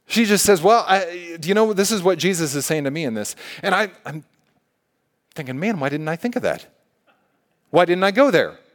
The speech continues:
I mean, how many of us, when we see somebody stronger in the faith than us,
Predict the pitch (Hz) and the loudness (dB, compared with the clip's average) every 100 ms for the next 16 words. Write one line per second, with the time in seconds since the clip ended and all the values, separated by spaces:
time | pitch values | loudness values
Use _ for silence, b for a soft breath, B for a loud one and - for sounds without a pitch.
0 | _ - 208 202 285 294 294 233 220 - | _ 0 2 4 2 4 4 6 4 2
1 | 202 202 - 262 226 277 247 - 208 220 | 0 2 2 4 4 2 2 2 2 4
2 | 226 208 - 214 220 175 156 | 4 4 4 2 2 2 2